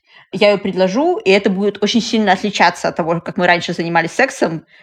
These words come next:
и, может быть, обиден будет сам факт, что вот я-то раньше не говорила, что мне хочется на самом деле сексом заниматься не вагинальным, а оральным, не проникающим, а не проникающим, не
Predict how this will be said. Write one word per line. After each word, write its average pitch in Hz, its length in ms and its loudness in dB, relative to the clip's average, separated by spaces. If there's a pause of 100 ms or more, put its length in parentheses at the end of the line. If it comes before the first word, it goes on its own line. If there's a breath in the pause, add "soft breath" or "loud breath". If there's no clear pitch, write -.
(160 soft breath)
и, 170 560 0
может 175 280 0
быть, 175 340 -2
обиден 180 400 0
будет 180 180 0
сам 170 160 -2
факт, 240 240 4
что - 220 -10
вот 220 320 -2
я-то 190 340 0
раньше 190 340 0
не 175 100 -6
говорила, 190 480 2
что - 180 -4
мне 180 160 0
хочется 185 420 -4
на 165 100 -6
самом 180 280 0
деле 175 180 -6
сексом 185 380 -2
заниматься 165 680 -2 (380 loud breath)
не 165 380 0 (280 loud breath)
вагинальным, 220 680 2
а 247 320 4
оральным, 165 680 0
не 190 600 2 (140)
проникающим, 202 640 0
а 180 40 -2
не 185 140 0
проникающим, 160 840 -6
не 185 300 -2